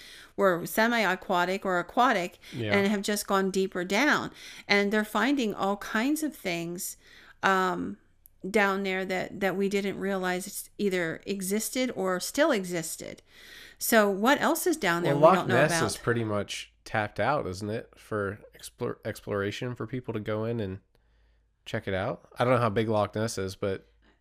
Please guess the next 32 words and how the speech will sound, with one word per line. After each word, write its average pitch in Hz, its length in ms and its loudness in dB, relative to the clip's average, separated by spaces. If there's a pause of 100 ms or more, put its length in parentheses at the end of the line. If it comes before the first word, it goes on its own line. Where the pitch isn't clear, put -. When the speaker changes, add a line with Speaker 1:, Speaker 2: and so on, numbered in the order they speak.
(160)
Speaker 2:
isn't 113 240 -2
it 107 180 -2
pretty 107 380 -2
relatively 104 440 -2
small? 95 440 -6 (140)
Speaker 1:
It, - 160 -2
well, 277 240 6
relative 285 580 2 (400)
meaning, 196 680 -4
um, 180 260 -2
it's 208 140 -6
still 220 300 0
very 175 280 0
large 175 440 -2
and 170 120 -8
very - 220 -4
deep 175 400 -4
and 170 200 -4
murky, 175 440 -4
and 170 100 -4
it's 165 140 -10
got, - 240 -4 (260)
but 185 300 -10
the 175 80 -6
water's 175 380 0
filled 175 260 -6
with - 160 -12
peat, - 260 -6
which - 180 -10
makes 180 220 -8
it - 60 -12
very 170 400 -4